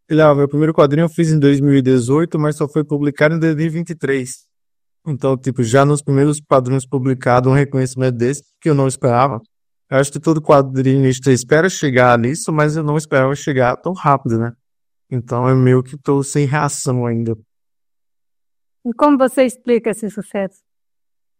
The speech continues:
Speaker 1: <laughs> Ah, queria saber também. Mas eu não sei, não faço a mínima ideia.
Speaker 2: Como é a sensação de representar o Brasil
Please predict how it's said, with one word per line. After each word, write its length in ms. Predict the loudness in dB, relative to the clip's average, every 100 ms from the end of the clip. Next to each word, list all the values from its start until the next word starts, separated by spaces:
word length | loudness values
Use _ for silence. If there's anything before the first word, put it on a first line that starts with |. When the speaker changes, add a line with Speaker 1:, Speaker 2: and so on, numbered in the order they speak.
| _ _
Speaker 1:
<laughs> 1120 | _ -20 -20 -20 -20 -20 _ -20 _ _ _ 2
Ah, 220 | 4 4
queria 320 | 0 0 0
saber 380 | 0 -2 -2 -2
também. 220 | -4 -6 -10 -20 -20 -20 -20 _ -20 _ _ _ -20 -20 -20 -20 _
Mas 440 | 0 2 2 0
eu 60 | -2
não 160 | -2
sei, 460 | -2 -2 0 0 -4 -14 _ _
não 140 | -8 -6
faço 320 | -4 -4 -2
a 40 |
mínima 280 | -2 -2 -2
ideia. 360 | -2 -2 -4 -10 -20 -20 -20 _ _ _ _ _ -20 _ _ _ _ _
Speaker 2:
Como 260 | 2 2
é 140 | 2 2
a 60 |
sensação 760 | 2 -2 0 0 0 -2 -2 -2
de 120 | -4
representar 760 | -2 -2 -2 -4 -4 0 0 0
o 60 |
Brasil 840 | 0 0 0 -4 -4 -4 -2 -4